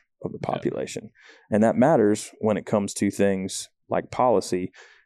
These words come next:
Speaker 1: is if you're that tinier voice trying to speak up saying, "Hey, we're here and this is something that's important to us," but the majority of people really don't care about hunting
Speaker 2: Mm-hmm.
Speaker 1: and, or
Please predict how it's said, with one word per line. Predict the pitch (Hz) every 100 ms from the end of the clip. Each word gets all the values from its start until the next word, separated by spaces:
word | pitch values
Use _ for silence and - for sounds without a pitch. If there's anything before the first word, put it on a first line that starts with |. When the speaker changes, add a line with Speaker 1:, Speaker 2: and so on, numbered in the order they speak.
| -
Speaker 1:
is | 98
if | 101 101
you're | 104
that | 104 -
tinier | - 107 101 92 90
voice | 107 110 95 -
trying | 95 92
to | 82
speak | - 95 90
up | 85
saying, | - 95 90
"Hey, | 104 104 95 -
we're | 85 98
here | 107 101
and | 98
this | -
is | -
something | 90 -
that's | 90
important | - - 131 98
to | 82
us," | 92 -
but | - 95
the | 90
majority | 92 98 98 92
of |
people | - 104 90
really | 95 101 92
don't | 92 -
care | - 113
about | 131 135 151
hunting | 160 180
Speaker 2:
Mm-hmm. | 110 107 104 107 _ _ -
Speaker 1:
and, | 101 92
or | - 101